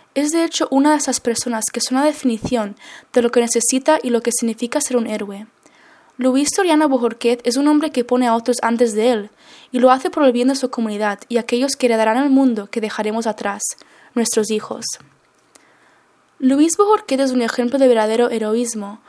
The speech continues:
porque él trabaja duro para unir dos mundos que no suelen tener la oportunidad de coincidir,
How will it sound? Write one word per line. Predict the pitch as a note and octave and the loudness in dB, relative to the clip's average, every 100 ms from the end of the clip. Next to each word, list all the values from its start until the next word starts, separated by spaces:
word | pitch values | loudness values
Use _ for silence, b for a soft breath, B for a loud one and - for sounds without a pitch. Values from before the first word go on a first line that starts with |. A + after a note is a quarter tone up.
| B B | B B
porque | C4 C4 | 0 2
él | D#4+ | 0
trabaja | E4 F4 E4+ B3 A3+ | 2 2 2 0 2
duro | C4+ C4+ | 4 2
para | - A3+ A3 | 2 0 2
unir | B3+ C#4 | 0 0
dos | D4 D4 | -2 2
mundos | C4+ C4 G#3 - | 2 2 -2 -6
que | A#3 | -6
no | A#3 | -6
suelen | - C#4 C4+ | -2 -2 -2
tener | B3 A3+ | -4 -2
la | A3 | -4
oportunidad | G#3+ G#3 G#3+ G#3+ G#3+ | -4 -6 -4 -6 -2
de | A#3 | -2
coincidir, | A#3 G#3+ G#3 G3+ G3 - | -2 -4 -8 -8 -10 -12